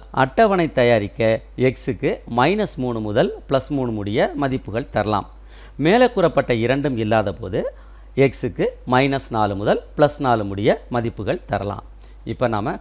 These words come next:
கணக்க பார்ப்போம். பயிற்சி மூணில் பதினாறுல இருக்கக்கூடிய ஒண்ணில் ஒண்ணு, கணக்க வாசிப்போம். எக்ஸ் ஸ்கொயர்டு மைனஸ் ஒன்பது எக்ஸ் பிளஸ் இருபது ஈக்குவல் டு ஜீரோ என்ற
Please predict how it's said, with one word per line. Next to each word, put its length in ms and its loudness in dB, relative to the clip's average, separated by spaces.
கணக்க 260 0
பார்ப்போம். 420 -4
பயிற்சி 480 2
மூணில் 440 0
பதினாறுல 540 2
இருக்கக்கூடிய 460 -6
ஒண்ணில் 340 0
ஒண்ணு, 240 -4
கணக்க 360 2
வாசிப்போம். 440 -4
எக்ஸ் 300 0
ஸ்கொயர்டு 520 0
மைனஸ் 440 0
ஒன்பது 420 -2
எக்ஸ் 340 -4
பிளஸ் 200 -2
இருபது 500 -2
ஈக்குவல் 400 -2
டு 80 -2
ஜீரோ 320 -2
என்ற 300 0